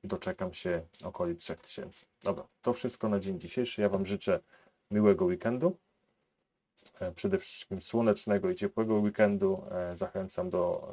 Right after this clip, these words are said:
e, spędzenia czasu poza domem, odpocząć od wykresu, e, od, e, stresu związanego z inwestowaniem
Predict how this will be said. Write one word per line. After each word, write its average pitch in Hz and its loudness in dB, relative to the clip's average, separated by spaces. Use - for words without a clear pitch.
e, - -12
spędzenia 90 -4
czasu - -4
poza 104 6
domem, 90 2
odpocząć 95 -4
od 92 -4
wykresu, 90 -2
e, - -10
od, - -4
e, 92 0
stresu - -2
związanego 87 -4
z 120 -6
inwestowaniem 185 -4